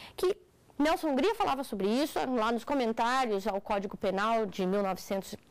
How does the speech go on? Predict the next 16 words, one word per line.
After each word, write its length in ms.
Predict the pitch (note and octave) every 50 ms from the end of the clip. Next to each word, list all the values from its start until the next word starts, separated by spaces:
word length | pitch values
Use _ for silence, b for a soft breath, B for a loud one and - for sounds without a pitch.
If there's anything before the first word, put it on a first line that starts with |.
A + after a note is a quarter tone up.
| - - -
à 220 | - - G3 F#3+
época 380 | G3 A3+ B3 A#3+ A#3+ - - F3+
ainda 220 | F#3 G#3 G#3 G3
de 100 | F3+ G#3
mil 100 | G3 F#3
novecentos 380 | F#3 F3 E3+ - E3+ F3+ E3+ -
e 40 | -
quarenta, 680 | - - - F#3+ F#3+ A3+ C4+ D4 C#4 A#3 - F#3+ F#3 B B B B B B B B B
é, 260 | - B3+ B3+ B3+ B3+ B3+ B3+ B3+ B3 B3+ B3+ B3 - -
com 80 | - F4+
uma 220 | F4+ E4 D#4+ D4+
visão 320 | B3 C4 A#3 B3+ C#4+ D4+ C#4+
extremamente 720 | - - - D4+ D#4+ E4 D#4 C4+ B3 B3+ C#4 C4+ - C4
paternalista 1200 | - - A#3+ A3+ - - C#4 C#4 A3+ G#3+ G#3+ G#3 G#3 A3 C#4+ E4+ F#4+ F#4+ - - - G#3+ F#3 G3 B B B B B B B - -
e 60 | D#4+
utilitária 1000 | E4 C#4+ A3+ - - D4+ C#4 B3 - - - C4+ - G#4+ G4+ B3+ G#3 F3 -